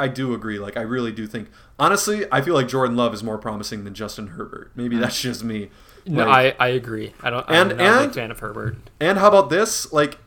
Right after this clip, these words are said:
Speaker 1: replace Jordan Love with Tua. If Tua's injury concerns made him fall to us, I wouldn't be that upset. 'Cause then it's Tua. Then it's Aaron Rodgers part two. This is, this is not that. This is a very unpolished,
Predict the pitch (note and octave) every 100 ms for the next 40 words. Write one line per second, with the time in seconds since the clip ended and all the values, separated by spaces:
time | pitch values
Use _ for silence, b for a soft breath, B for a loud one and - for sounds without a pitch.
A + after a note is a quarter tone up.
0 | - - C#3+ D#3 F3+ G3 G3+ D#3 E3+ D#3+
1 | D3+ D3 C#3 - C#3+ F3 G#3 G3+ C#3 C3+
2 | - G3 G3 C3+ C#3+ D#3+ E3 F#3 E3 F3+
3 | F3+ F#3 C#3 C3 C#3 C3+ A#2+ C#3+ E3+ G3+
4 | G#3 - b b b - C3+ C3+ C3+ A#2
5 | A2 G#2+ G#2 - A#2+ G2 F#2+ _ b b
6 | b D3+ C#3 F#3+ C#3 - - E3 A2 F#2+
7 | G#2 B2+ F#3 F3 - C#3+ C3 C3 A#2+ A2
8 | - A#2+ - - A2+ - - b b b
9 | D#3 F3 D#3+ B2+ E3 D#3 C3+ A#2 B2 A2
10 | G#2+ F#2 - _ b - E3+ F#3+ C#3 A#2+
11 | G#2+ D#3+ F3 E3 D3 C3+ A#2+ - - D#3
12 | D#3+ C3+ C3 B2+ A#2+ A2+ - -